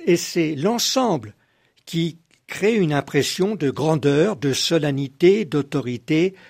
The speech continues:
de majesté. Et cela, ça se fait progressivement. Alors, dans le détail, ensuite,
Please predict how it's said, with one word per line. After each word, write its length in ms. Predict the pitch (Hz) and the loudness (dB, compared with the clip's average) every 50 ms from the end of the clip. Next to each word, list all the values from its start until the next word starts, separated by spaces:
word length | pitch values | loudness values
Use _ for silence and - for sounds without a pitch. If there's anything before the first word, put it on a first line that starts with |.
| - _ _ _ - | -20 _ _ _ -6
de 160 | - 123 185 | 4 4 4
majesté. 640 | 170 165 165 151 107 123 131 - - _ - 127 117 _ - 294 | 4 4 0 -2 -2 -4 -8 -8 -10 _ -16 -16 -16 _ -8 -6
Et 100 | 151 147 | -6 -4
cela, 360 | - - 175 185 233 269 262 - - - _ _ - - | -4 -4 -4 -2 -4 -4 -6 -10 -20 -20 _ _ -12 -6
ça 120 | - 180 | -2 -2
se 200 | 160 - - 180 | -2 0 0 -2
fait 340 | 165 - - 202 247 240 - _ _ _ _ | -2 0 0 0 0 -2 -6 _ _ _ _
progressivement. 840 | - 160 214 214 175 185 190 175 - - 185 165 123 143 131 123 - _ _ _ _ _ - - - _ _ _ _ _ | -2 2 2 2 2 2 -2 -2 -2 -4 -6 -6 -6 -6 -8 -8 -10 _ _ _ _ _ -20 -20 -20 _ _ _ _ _
Alors, 300 | - 226 147 135 139 143 | -6 -4 -4 -2 -2 -2
dans 140 | 123 190 190 | 2 4 2
le 60 | 175 | 4
détail, 520 | 127 160 151 147 151 - 240 311 285 180 151 | 4 2 2 2 2 0 -2 0 0 -2 -4
ensuite, 440 | 143 120 - - 208 220 - - | -6 -6 -6 -6 -8 -8 -8 -12